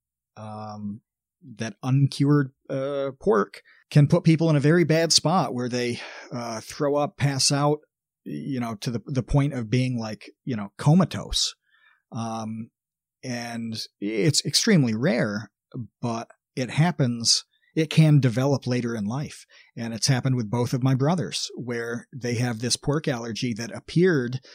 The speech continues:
uh, when they were, like, forty or older than forty.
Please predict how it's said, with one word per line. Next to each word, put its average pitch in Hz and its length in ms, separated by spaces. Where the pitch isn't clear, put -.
uh, 135 480
when 147 280
they 147 120
were, 147 160
like, 143 280
forty 147 500
or 127 200
older 143 280
than 131 160
forty. - 440